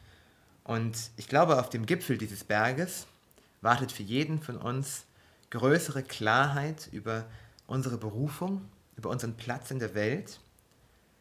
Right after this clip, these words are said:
über das, was eigentlich Leben ist. Und vielleicht wartet auch so ein bisschen was von Auferstehung. Wir gehen auf Ostern zu. Ostern ist das Fest der Auferstehung und ich wünsche einfach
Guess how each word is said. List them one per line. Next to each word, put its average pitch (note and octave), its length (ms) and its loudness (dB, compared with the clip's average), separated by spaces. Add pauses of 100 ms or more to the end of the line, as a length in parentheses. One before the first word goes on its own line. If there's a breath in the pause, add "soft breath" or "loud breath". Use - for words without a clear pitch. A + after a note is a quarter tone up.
(380 soft breath)
über A#2+ 180 -2
das, C#3 320 4
was A#2 360 -2 (100)
eigentlich B2 420 0
Leben A2+ 480 2
ist. - 400 -8 (760 soft breath)
Und C3 120 -4
vielleicht C3+ 460 2
wartet B2+ 340 4
auch A2+ 320 0 (840)
so G#2+ 120 -2
ein A2+ 120 0
bisschen C3 400 0 (580)
was A2 200 -2
von A2+ 160 -8 (120)
Auferstehung. F2+ 760 -4 (440)
Wir F2 100 -10
gehen C3+ 200 4
auf G#2+ 200 -6
Ostern D#3 360 2
zu. G#3 400 -4 (640 soft breath)
Ostern A#2 300 -6
ist G#2 120 -8
das A2 100 -8
Fest C3+ 260 -2
der G2 140 -6
Auferstehung C3+ 560 -4
und G#2 100 -6
ich A2 160 -10
wünsche C#3+ 400 -2
einfach A#2 320 -8